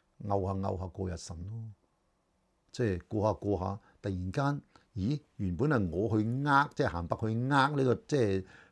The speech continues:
報檔嘅，呃，即係一對夫婦喺度等下等下咁樣啊！頂，突然間走咗隻大媽春嚟，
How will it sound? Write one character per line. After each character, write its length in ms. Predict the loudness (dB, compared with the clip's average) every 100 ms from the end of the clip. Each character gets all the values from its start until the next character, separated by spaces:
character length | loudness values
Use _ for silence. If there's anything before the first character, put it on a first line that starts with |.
| 0
報 140 | 2
檔 280 | 4 2 2
嘅， 280 | -4 -12 -6
呃， 220 | -2 2
即 100 | 6
係 100 | 6
一 40 |
對 160 | 6 0
夫 200 | 2 -2
婦 220 | 0 0
喺 100 | 0
度 80 | 0 _ _ _ _
等 160 | -2 2
下 160 | 4 2
等 180 | 0
下 120 | -4 -2
咁 80 | -4
樣 160 | -6 -8
啊！ 300 | -10 -10 -6
頂， 240 | -4 -2
突 60 | -2
然 180 | -4 -4
間 280 | -4 -4 -8 _ _ _ _ _ _
走 180 | 4 4
咗 60 |
隻 160 | 6 2
大 180 | 0 -4
媽 160 | -4
春 160 | -4
嚟， 100 | -6